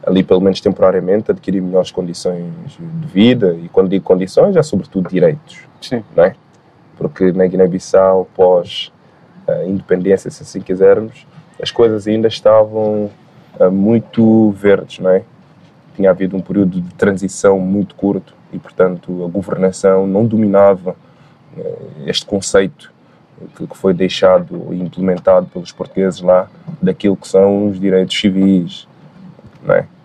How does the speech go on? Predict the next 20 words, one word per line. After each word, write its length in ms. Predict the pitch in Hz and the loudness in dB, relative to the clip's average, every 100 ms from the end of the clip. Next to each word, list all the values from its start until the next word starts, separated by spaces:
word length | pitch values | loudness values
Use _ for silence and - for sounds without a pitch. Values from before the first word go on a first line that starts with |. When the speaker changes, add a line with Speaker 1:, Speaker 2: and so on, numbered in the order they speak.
| _ _ _ | _ _ _
Speaker 1:
Até 160 | - 95 | -4 -4
porque, 400 | 98 92 98 95 | -2 -4 0 0
mesmo 320 | 98 101 101 | 0 0 -2
estando 260 | 92 101 95 | 0 0 2
lá 80 | |
os 80 | 92 | -2
portugueses, 500 | - - 98 101 98 | -2 -10 -2 -2 0
não 160 | 107 107 | 0 0
os 120 | 101 | 0
tinham 320 | - 101 98 | -2 0 0
propriamente, 560 | - 95 - 104 90 80 - | 0 -2 0 -8 -8 -14 -8
não 100 | 90 | -8
é? 60 | - _ _ _ _ | -8 _ _ _ _
A 200 | - 87 | -6 -6
coisa 340 | - 95 90 95 | -4 -2 0 2
ainda 200 | 92 92 | 2 0
estava 480 | - - 95 92 95 | -2 0 2 2 -2
um 100 | 92 | -8
pouco, 380 | - 95 - 95 | -4 -4 -4 -2
hum, 600 | 95 95 95 95 95 92 | -2 0 0 0 0 -4